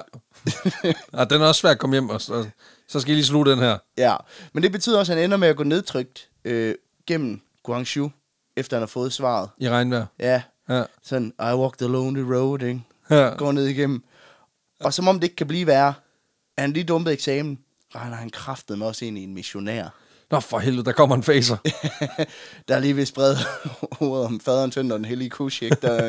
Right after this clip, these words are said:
Speaker 1: øh,
Speaker 2: <laughs> Han har, øh, bivl og piv.
Speaker 1: Ja,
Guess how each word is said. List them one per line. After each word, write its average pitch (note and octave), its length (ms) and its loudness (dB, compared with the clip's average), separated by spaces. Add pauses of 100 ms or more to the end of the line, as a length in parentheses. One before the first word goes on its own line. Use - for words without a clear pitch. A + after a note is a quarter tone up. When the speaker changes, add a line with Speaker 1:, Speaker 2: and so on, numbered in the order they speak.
Speaker 1:
øh, G#3 140 10 (1500)
Speaker 2:
<laughs> C#3 200 4
Han F3 180 6
har, F#3+ 240 12
øh, C#3+ 140 6
bivl F#3 260 2
og - 80 2
piv. E3+ 220 4
Speaker 1:
Ja, D#3+ 260 6